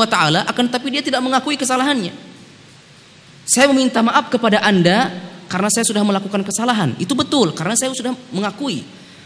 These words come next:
Akan tetapi, "Maaf, saya mohon maaf, tapi saya tidak salah." Itu tidak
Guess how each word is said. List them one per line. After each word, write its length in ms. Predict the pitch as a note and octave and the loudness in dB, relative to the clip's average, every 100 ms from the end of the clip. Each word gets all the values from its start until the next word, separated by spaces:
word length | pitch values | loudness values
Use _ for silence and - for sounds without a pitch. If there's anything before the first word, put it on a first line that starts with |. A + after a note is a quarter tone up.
| - | -2
Akan 240 | G3 B3+ | 2 4
tetapi, 320 | C4+ C#4 C#4 G3+ | 4 4 4 4
"Maaf, 240 | G3+ A3+ - - - - - - | 2 0 -4 -16 -20 -20 -20 -10
saya 240 | - G#3+ | -2 0
mohon 240 | G3 F#3 | 4 4
maaf, 160 | F3 G#3 F3+ - - - - - - | 4 2 0 -10 -18 -20 -20 -20 -12
tapi 180 | C#3+ G3 | -6 -2
saya 140 | G#3 | 0
tidak 180 | F#3 C#3 | 0 0
salah." 240 | G#3 F#3 C#3 - - - - - - - - - - - - - D3+ - - - - - - - - - - - - - - - - - - - D#3+ | 2 0 -2 -8 -14 -20 -20 -20 -20 -20 -20 -20 -20 -20 -20 -20 -20 -20 -20 -20 -20 -20 -20 -20 -20 -20 -20 -20 -20 -20 -20 -20 -20 -20 -20 -4 -2
Itu 260 | D#3+ C4+ | 0 0
tidak 320 | A3 F#3+ C4+ | 0 0 -2